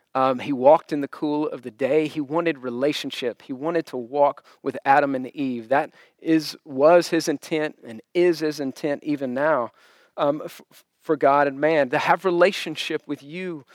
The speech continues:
and me. But listen, Adam and Eve thought they found a better way. They thought they found a better way to be more alive. Uh, uh, they thought that God was maybe holding out on them,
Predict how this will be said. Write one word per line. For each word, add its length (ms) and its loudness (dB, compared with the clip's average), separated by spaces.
and 220 -4
me. 320 -2
But 120 0
listen, 340 0
Adam 260 4
and 120 2
Eve 160 0
thought 240 0
they 80 2
found 340 0
a 20 -6
better 280 4
way. 400 2
They 100 -10
thought 240 2
they 80 -4
found 300 -2
a 60 -6
better 260 2
way 360 4
to 100 0
be 220 -2
more 220 4
alive. 680 0
Uh, 300 0
uh, 180 -4
they 120 2
thought 260 2
that 80 -2
God 340 4
was 340 -6
maybe 220 -2
holding 440 2
out 340 -2
on 200 -6
them, 340 -14